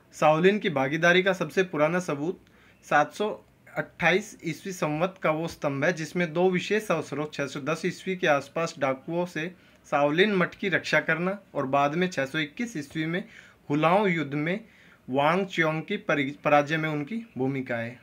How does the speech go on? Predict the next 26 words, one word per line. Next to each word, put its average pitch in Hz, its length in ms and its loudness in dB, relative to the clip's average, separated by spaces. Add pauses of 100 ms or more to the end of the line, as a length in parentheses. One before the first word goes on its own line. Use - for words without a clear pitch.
आखिरी 180 340 2
समय 196 280 2
में 196 160 0
कुंग 180 220 0
फू 226 140 -8
का 208 120 2
व्यापक 151 420 2
उपयोग 160 380 -6
चीन 185 320 -2
के 208 180 0
आखिरी 156 500 -2
राजवंश 147 520 0
की 165 140 -4
जड़ों 131 300 -4
को 190 240 -8 (280)
उखाड़ने 165 500 0
में 208 160 0
किया 160 260 0
गया। 120 280 -6 (580)
चीनी 208 260 2
विद्रोही 202 500 4
ने 233 140 4
मांग-, 185 680 0
अ, 151 520 2
मांचू 165 500 -2
चिंग 190 340 -2